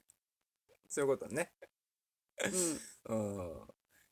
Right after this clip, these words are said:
Speaker 1: いやー、Twitterすごいな。うん。でもね、あれなんですよ。あの、Twitterって、こう、いろいろエスエヌエスあるじゃないですか。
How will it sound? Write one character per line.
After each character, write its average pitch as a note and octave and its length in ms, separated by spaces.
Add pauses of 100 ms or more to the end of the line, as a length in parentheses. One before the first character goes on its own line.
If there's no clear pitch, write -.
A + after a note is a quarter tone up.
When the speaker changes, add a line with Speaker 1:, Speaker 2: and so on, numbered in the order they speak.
(120)
Speaker 1:
い A2 80
や A2 680
ー、 G#2+ 40
Twitter G#2 320
す - 180
ご C3+ 180
い C3+ 60
な。 F#2 800 (420)
う F2+ 420
ん。 G2+ 60
で F3+ 80
も F3 180
ね、 G#2+ 420
あ C3 140
れ D#3+ 80
な E3+ 140
ん B2+ 60
で G2 100
す - 120
よ。 D#2+ 100
あ D#2+ 40
の、 D#2+ 200 (1040)
Twitter D3+ 380
っ - 80
て、 D3 380 (880)
こ G#2 440
う、 C3+ 40
い D3+ 60
ろ G3+ 80
い - 40
ろ F#3+ 60 (140)
エ E3 100
ス G3 140
エ F#3+ 80
ヌ F#3 100
エ F#3 40
ス G#2+ 280
あ G#2+ 120
る B2+ 80
じ F#2+ 80
ゃ D#2 40
な D2+ 80
い - 20
で C2+ 60
す - 100
か。 - 160